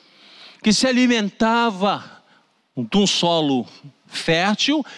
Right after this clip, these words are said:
e é difícil encontrar um solo fértil naquela região árida. Aquela figueira, para existir ali, ela impedia que outras parreiras pudessem existir.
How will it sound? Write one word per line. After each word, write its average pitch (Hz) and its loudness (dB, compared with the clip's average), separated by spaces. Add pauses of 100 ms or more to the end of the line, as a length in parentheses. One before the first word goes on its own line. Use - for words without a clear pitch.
e 165 2
é 185 2
difícil 202 2
encontrar 170 -2
um 151 -2
solo 156 0
fértil 202 -2 (220)
naquela 165 0
região 147 0
árida. 226 -4 (760)
Aquela 214 0 (260)
figueira, 220 0
para 208 0
existir 185 2
ali, 208 2 (680)
ela 208 2
impedia 247 0
que 233 0
outras 240 0
parreiras 226 0
pudessem 247 0
existir. 135 -2